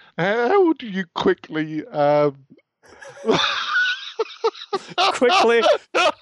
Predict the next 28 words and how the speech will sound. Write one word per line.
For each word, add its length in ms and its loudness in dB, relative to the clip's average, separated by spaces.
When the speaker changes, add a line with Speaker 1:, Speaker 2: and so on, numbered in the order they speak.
Speaker 2:
what 200 2
I 120 2
would 100 2
say 320 2
is, 340 0
I 100 0
find 540 -2
Tractatus 800 -2
to 80 -10
have 340 0
a 100 -6
more 380 4
compelling 880 -2
argument 720 -4
than 380 -2
his 140 -4
Speaker 1:
Yeah. 60 -6
Speaker 2:
second, 640 -4
um, 480 -4
his 180 -4
second 460 -4
letters. 420 -2
However, 640 0
uh, 280 0
I 100 0
can 220 0
see 420 -4
the, 640 0